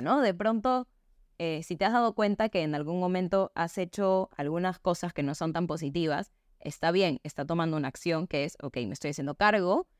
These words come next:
estoy yendo a terapia, me he dado cuenta que perdí a alguien que no quería perder, entonces, ¿qué hago para que esto no se repita?", ¿no?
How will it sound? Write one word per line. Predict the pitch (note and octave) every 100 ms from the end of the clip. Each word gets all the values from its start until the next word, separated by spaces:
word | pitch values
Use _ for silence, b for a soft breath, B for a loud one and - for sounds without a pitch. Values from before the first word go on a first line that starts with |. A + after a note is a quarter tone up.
| _ -
estoy | - E3+
yendo | D3+ C#3+
a | C3+
terapia, | C#3+ F#3 F3 E3 F3
me | E3
he |
dado | D#3 D#3
cuenta | D#3 D#3
que | D#3
perdí | C#3+ C#3+ D3+
a |
alguien | D3+ E3
que | D3
no | C#3+
quería | D3 D#3
perder, | D3+ D3 D3+ E3 -
entonces, | D#3+ D3+ D#3
¿qué | -
hago | F3 F#3+
para | D#3+
que | D3
esto | D3 D#3+
no | D#3
se | E3
repita?", | C#3+ C#3 A#2+ - _ _ _ _ -
¿no? | D#3+ A3+